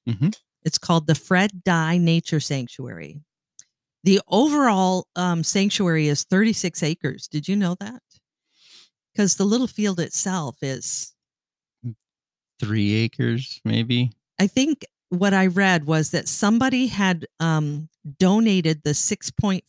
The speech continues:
Speaker 2: four acres that has the coneflowers on it, um, to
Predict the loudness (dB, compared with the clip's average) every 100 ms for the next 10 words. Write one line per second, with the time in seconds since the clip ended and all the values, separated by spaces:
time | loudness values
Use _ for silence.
0 | -2 0 0 -2 -4 -2 -2 -2 -2 -4
1 | -4 -2 -2 -2 -4 -6 -6 -4 -4 -4
2 | -6 -6 -6 -8 -8 -6 -4 -4 -6 -12
3 | _ _ _ _ _ -4 -2 -2 -4 -8
4 | -14 _ _ _ _ _ 0 2 4 2
5 | 0